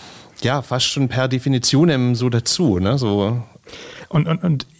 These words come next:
Speaker 2: ich will auch nicht sagen, ich, manchmal, ich, wie soll ich sagen, tut's mir auch fast leid, ne? Ich höre mir diese Position an und ich sehe diese Menschen auch beim synodalen Weg, die halt so konvers-, konservative Positionen vertreten.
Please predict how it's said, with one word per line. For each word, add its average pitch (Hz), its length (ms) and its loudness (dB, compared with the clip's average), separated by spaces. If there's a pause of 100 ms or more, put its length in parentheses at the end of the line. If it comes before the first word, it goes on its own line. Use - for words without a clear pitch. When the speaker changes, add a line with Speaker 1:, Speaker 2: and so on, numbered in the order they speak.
(240)
Speaker 2:
ich - 160 -4
will 147 120 4
auch 180 120 0
nicht 165 160 4
sagen, 147 260 0
ich, - 260 -4
manchmal, 165 800 0 (260)
ich, - 100 -10
wie 143 280 2
soll 143 100 2
ich 143 80 0
sagen, 156 220 2
tut's 170 220 0
mir 175 100 4
auch 143 60 -4
fast - 260 -2
leid, 160 300 0
ne? 127 100 -2
Ich 123 120 -6
höre 156 80 4
mir 156 120 4
diese 143 180 -2
Position 143 640 0
an 156 300 0
und 143 240 -2
ich - 120 -6
sehe 147 200 2
diese 143 200 0
Menschen 139 380 2
auch 127 100 -4
beim 139 140 0
synodalen 127 500 2
Weg, 165 220 2
die 139 120 -4
halt 131 140 -4
so 151 180 -8
konvers-, 131 500 -2
konservative 127 580 0
Positionen 131 500 -2
vertreten. 151 600 2